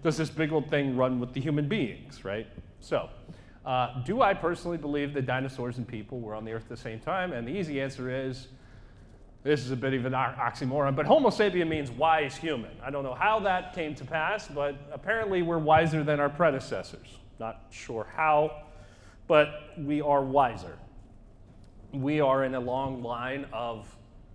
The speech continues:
different types of humanoids that came along.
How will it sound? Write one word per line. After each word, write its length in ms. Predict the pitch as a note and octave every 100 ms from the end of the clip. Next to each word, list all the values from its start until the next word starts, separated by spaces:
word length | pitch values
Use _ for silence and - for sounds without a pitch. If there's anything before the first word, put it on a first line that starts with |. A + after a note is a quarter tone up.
| -
different 420 | E3 D#3 D#3 D3 - - -
types 540 | - D#3 C#3+ - - - - -
of 220 | A#2+ B2+ -
humanoids 720 | - A#3 G3 D#3+ D#3+ F#3 D3
that 180 | E3 -
came 200 | E3+ E3+
along. 380 | D3+ C3 F#2+